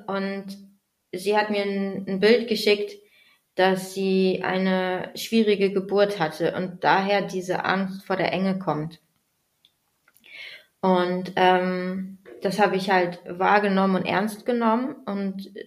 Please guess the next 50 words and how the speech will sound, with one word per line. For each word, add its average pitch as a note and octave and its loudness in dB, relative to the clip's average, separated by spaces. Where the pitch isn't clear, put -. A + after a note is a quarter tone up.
sie F#3+ -6
dann G3+ -2
gefragt, A3+ 4
wie G#3 -2
es G#3+ -6
denn G3 -2
dann A3 8
für A3+ 4
sie G3+ 0
war, B3+ 8
als F#3 6
sie F#3 0
dann F3 0
auf E3+ 0
Fohlen F#3+ -4
auf F3 -6
der - -8
Erde F3 -2
war F3+ 2
und F#3+ -2
was G3 -2
sie F#3 2
am F#3+ 0
liebsten G3 -6
mochte. G#3 0
Und E3 0
dann E3+ 0
hat F3+ -2
sie F#3+ -12
mir F#3 -6
halt F#3 0
Bilder A3 6
geschickt, G3 -2
wie F#3 -4
sie F#3+ -2
es G3 -8
geliebt G#3+ -2
hat, G#3+ 0
über, G#3 2
über F#3+ 0
die F#3+ -4
Wiesen A#3 2
und G3+ -2
über F#3+ -2
die F#3+ -6
Blumenwiesen F#3+ 2
zu - -16
galoppieren. D#3 -2
Und G3 0
dann F#3+ 4